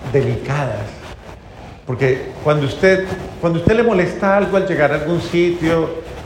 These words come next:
si le saludaron bien o si no le saludaron bien, si le di-, rindieron, como dice en, en Colombia esa frase, si le rindieron pleitesías, que dice. Ustedes, los otros países dicen igual. O sea, si le rindieron culto,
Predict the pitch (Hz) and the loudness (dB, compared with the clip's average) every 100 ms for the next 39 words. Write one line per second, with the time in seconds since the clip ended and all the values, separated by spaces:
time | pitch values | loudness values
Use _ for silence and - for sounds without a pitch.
0 | - 165 139 - 139 139 135 139 143 143 | -2 2 4 4 2 6 6 6 4 2
1 | 151 156 156 - 143 135 135 139 127 127 | 4 4 2 0 -2 0 -2 -2 0 2
2 | 120 127 127 156 160 156 - - - - | 2 0 2 4 4 2 0 -6 -14 -14
3 | - 170 156 156 143 143 156 143 151 170 | 0 4 6 4 2 2 0 2 4 4
4 | 196 185 156 139 139 147 165 151 135 131 | 4 2 0 2 2 2 2 2 0 -4
5 | - - - - 147 127 131 131 143 131 | -10 -14 -16 -10 -6 0 2 2 0 0
6 | 135 143 - 196 - - - 170 156 151 | 0 2 2 0 -6 -10 -6 0 4 4
7 | 135 151 143 147 156 170 175 - 156 143 | 2 0 2 4 4 2 0 -2 2 2
8 | 131 - 120 170 160 113 104 - 120 113 | 2 -2 -4 -2 -2 -2 -4 -4 -2 -2
9 | - 113 - - - - 160 156 - - | -6 -10 -12 -16 -12 2 4 4 -2 -6
10 | 127 123 151 151 - 143 143 139 131 - | -2 -2 -2 -4 -2 -2 -2 -4 -6 -8
11 | 117 113 143 - - - - - - - | -8 -2 -2 -2 -8 -12 -16 -16 -4 -4
12 | - - - - 117 147 127 117 - 156 | -4 -8 -6 -2 4 4 4 0 0 2
13 | 139 139 123 135 120 139 147 - 170 190 | 4 2 2 0 2 2 2 2 4 4
14 | - 113 | 4 -2